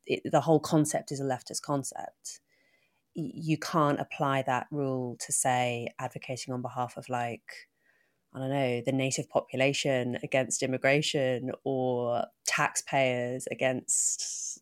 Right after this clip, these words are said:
I don't know, like, any kind of right-wing cause. You can't possibly utilize that, that, that, that rule. But the left have done an absolutely amazing job, to be fair to them, um, with organising on that principle.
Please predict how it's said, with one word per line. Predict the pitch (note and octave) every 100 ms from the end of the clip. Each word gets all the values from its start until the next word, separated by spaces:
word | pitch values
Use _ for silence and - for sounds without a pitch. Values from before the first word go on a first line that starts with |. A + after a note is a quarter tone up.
| -
I | D#3+
don't |
know, | D#3+ C3+
like, | C#3
any | F3 F3
kind | E3 E3+
of | C#3+ C#3+ - -
right-wing | E3 D3 - B2+
cause. | - D3+ A2+ G#2 -
You | D3
can't | - A#2
possibly | - C#3 D3+ C3
utilize | A#2+ B2 - C3 -
that, | B2 - _ _
that, | C#3 A#2+ - _ _ _ -
that, | C3 A#2 _ _ _ _
that | C#3+ B2+
rule. | D3+ D#3+ C3 C#2+ - - - - - - _
But | D#3+ C#3
the |
left | D3 C#3 -
have | C3+ -
done | B2+ B2 - - - -
an | C#3
absolutely | B2 D3 -
amazing | C3 C3+ C#3 -
job, | - - -
to | -
be | C#3+
fair | C3+ C3+
to | D3
them, | - - F3 - - - - _ _
um, | C#3 C3 C3+ C#3+ - _ -
with | E3 D3
organising | C#3 C3+ C3+ -
on | D3
that | C#3
principle. | - - - C#3 - -